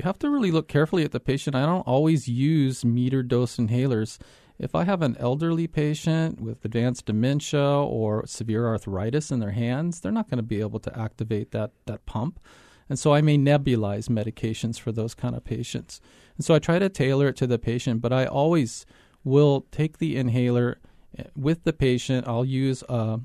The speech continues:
a placebo one myself, and I'll demonstrate the correct way to use it. Um, very often, if it's a mist inhaler, I'm using what's called a spacer. It's a device, uh,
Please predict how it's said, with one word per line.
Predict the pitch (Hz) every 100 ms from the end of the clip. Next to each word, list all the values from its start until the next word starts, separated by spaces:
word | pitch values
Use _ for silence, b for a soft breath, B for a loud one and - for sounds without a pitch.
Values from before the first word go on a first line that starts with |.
| - -
a |
placebo | 135 131 - 147 135 143
one | 135 143
myself, | 127 117 - 127 165 -
and | 131 120
I'll | 120
demonstrate | 117 135 143 147 - 127 123 -
the | 113
correct | - 123 123 - -
way | 120 117
to |
use | 107 110 123 120
it. | 135 - b b b b b
Um, | 120 113 113 113 -
very | 135 120 139 151
often, | 123 123 - 156 147
if | 123
it's | 110 -
a |
mist | 113 117 135 -
inhaler, | 135 123 131 131 135 120
I'm | 110
using | 110 120 120 113
what's | 113 -
called | 104 107
a | 107
spacer. | - - 123 131 - 170 165 165 b b b -
It's | 117 120
a |
device, | 117 113 117 120 123 - -
uh, | 120 113